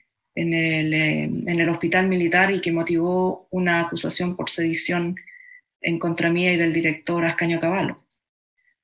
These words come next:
Todo esto sucedía mientras en la cúspide, quienes profitaron de los servicios de estos personajes,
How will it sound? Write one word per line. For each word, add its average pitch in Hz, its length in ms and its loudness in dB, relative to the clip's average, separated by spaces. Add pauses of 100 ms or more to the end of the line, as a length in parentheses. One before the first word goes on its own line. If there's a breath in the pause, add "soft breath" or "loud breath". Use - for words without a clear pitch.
(320)
Todo 240 220 2
esto 285 220 2
sucedía 226 500 0
mientras 196 380 0
en 180 100 0
la 170 140 0
cúspide, 202 680 -2
quienes 196 220 0
profitaron 214 580 0
de 240 100 2
los 220 120 0
servicios 208 500 -2
de 180 100 0
estos 190 200 -4
personajes, 185 800 -4